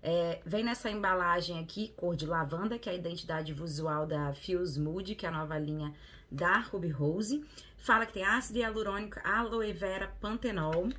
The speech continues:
É, a Ruby Rose é uma marca super acessível, né? Não sei se todo mundo já sabe. E eu vou deixar o preço passando aí pra vocês, que eu não sei agora de cabeça. E o que fala?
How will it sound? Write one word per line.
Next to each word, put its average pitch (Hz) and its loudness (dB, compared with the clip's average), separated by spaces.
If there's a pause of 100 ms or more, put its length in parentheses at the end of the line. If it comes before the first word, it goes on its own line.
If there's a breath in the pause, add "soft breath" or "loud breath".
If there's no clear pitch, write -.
(420 loud breath)
É, 180 2
a 269 2 (200)
Ruby 170 0
Rose 180 2
é 185 0
uma 165 0
marca 180 -2
super 226 0
acessível, 185 -2
né? 185 -4
Não 147 -4
sei 156 -2
se 156 -8
todo 147 -4
mundo 143 -2
já 185 -2
sabe. 233 -2 (380 loud breath)
E 240 4
eu 254 10
vou 254 6
deixar 247 2
o 233 -2
preço 208 -4
passando 180 -4
aí 160 0
pra 160 -4
vocês, 175 -6
que - -10
eu 170 2
não 175 -4
sei 180 -2
agora 139 0
de - -8
cabeça. 175 -4
E 226 -4
o 214 -4
que 269 -4
fala? 113 -2